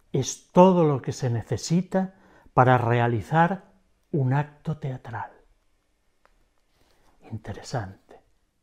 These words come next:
Porque un acto teatral es un acto comunicativo. Y una ponencia, una charla, una conferencia son actos comunicativos. Intentaré explicarte brevemente algunas cosas.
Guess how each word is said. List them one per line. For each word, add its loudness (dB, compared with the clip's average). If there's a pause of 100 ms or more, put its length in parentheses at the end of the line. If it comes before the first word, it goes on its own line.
(880)
Porque -2
un 4
acto 0
teatral 0
es -6 (140)
un 2
acto 0
comunicativo. 0 (1400)
Y 4
una 8
ponencia, 4
una 2
charla, 4
una 0
conferencia 0 (360)
son 2
actos 4
comunicativos. 0 (1300)
Intentaré 6
explicarte 6
brevemente 8
algunas 4
cosas. -12